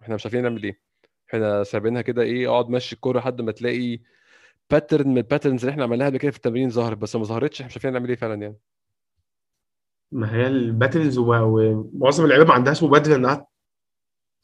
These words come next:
Speaker 2: تحاول تطلع لقدام.
Speaker 1: مم.
Speaker 2: آه، نقطة م-، يعني نقطة لو خدت بالك امبارح فرق مهم بين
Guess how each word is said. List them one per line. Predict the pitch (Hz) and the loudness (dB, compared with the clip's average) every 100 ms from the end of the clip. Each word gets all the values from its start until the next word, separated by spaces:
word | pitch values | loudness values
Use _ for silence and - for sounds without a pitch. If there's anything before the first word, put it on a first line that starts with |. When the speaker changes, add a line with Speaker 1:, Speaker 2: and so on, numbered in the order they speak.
| _ _ - | _ _ -4
Speaker 2:
تحاول | - 147 147 | 4 6 6
تطلع | 165 151 | 4 2
لقدام. | 123 117 160 170 - _ _ 113 | 2 4 4 4 -8 _ _ -12
Speaker 1:
مم. | 107 | -4
Speaker 2:
آه، | 113 110 110 113 120 123 _ - | 2 4 4 2 -2 -6 _ 0
نقطة | 135 226 | 4 6
م-، | 196 - - | 6 4 -2
يعني | 110 117 | 0 2
نقطة | 147 202 | 4 4
لو | 190 | 4
خدت | 175 180 | 2 2
بالك | 165 190 - 110 | 4 4 0 -6
امبارح | 107 156 - - 127 - | 0 0 -2 -10 -12 -4
فرق | 135 - | -2 0
مهم | 135 147 147 | 0 2 2
بين | 120 120 135 139 120 104 101 98 | 2 2 2 2 0 -2 -4 -10